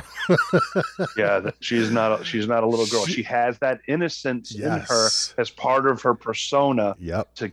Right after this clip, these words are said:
Speaker 2: get you, to sucker you in. But
Speaker 1: Mm-hmm.
Speaker 2: no, that's, that's a woman.
Speaker 1: I will say, I mean, it is, it, it's interesting casting and interesting too. I mean, we, obviously, we s-, the first time we saw her, she was naked too.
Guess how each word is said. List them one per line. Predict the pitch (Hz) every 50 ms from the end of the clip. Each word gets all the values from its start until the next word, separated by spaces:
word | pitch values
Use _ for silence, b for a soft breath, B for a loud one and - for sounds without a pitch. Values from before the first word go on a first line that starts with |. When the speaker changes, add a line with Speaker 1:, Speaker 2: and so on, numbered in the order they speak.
| - _
Speaker 2:
get | - 123 135 131 - - - -
you, | 127 117 113 110 107 - - - -
to | 110
sucker | 101 - - - 139 123 - - 131
you | 120 117 117 110 117
in. | 123 123 113 104 98 - - b b b b
But | 90 107 104
Speaker 1:
Mm-hmm. | 107
Speaker 2:
no, | 107 101 95
that's, | 104 104 107 - - _
that's | - 113 101 98 - -
a | 95
woman. | 92 90 87 85 82 78 78 - _ - _
Speaker 1:
I | - 90 98
will | 107 120 123 156 170 175 -
say, | - - 208 208 185 120 92 80
I | 98 113
mean, | 113 120 120 123 117 -
it | - 143 151
is, | 214 269 240 - - -
it, | 135 151 - - _ _
it's | 160 143 - - - -
interesting | 156 185 - - 247 - - - 196 156 127
casting | - - - 85 80 107 127 - - - 190 196 190 -
and | 101 95 -
interesting | 120 123 - - - 135 120
too. | - - 147 127
I |
mean, | 117 110 104 98 - B B B B B B B B B
we, | - 127 175 196 190 180 160 - _ _
obviously, | - 208 185 170 139 - - - 131 110
we | 101 107 117 107
s-, | - - - -
the | - 123
first | 113 - - 156 156 139 - -
time | 135 127 110
we | 98 95
saw | - - - 135 131 131 127
her, | 104 107 87 82 78
she | - - - 98
was | 87 80 80 76 - - - -
naked | 90 98 98 92 82 - - 87 76 - -
too. | - 170 156 82 65 64